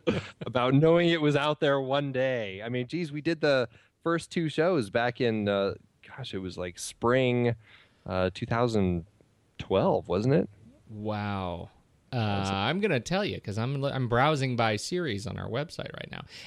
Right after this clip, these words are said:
Speaker 2: and that's true. No, it was, yeah, it was March sixteenth, two thousand twelve, uh,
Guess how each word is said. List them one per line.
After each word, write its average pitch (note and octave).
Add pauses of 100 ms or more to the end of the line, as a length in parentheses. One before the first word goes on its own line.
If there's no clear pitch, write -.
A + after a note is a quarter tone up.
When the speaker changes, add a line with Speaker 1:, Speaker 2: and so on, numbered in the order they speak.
Speaker 2:
and B2
that's G3+
true. F3+
No, D#3+
it C3
was, B2
yeah, D3
it A2+
was F#2+
March A#2+
sixteenth, F3+
two D#3+
thousand C#3+
twelve, D3+
uh, A#2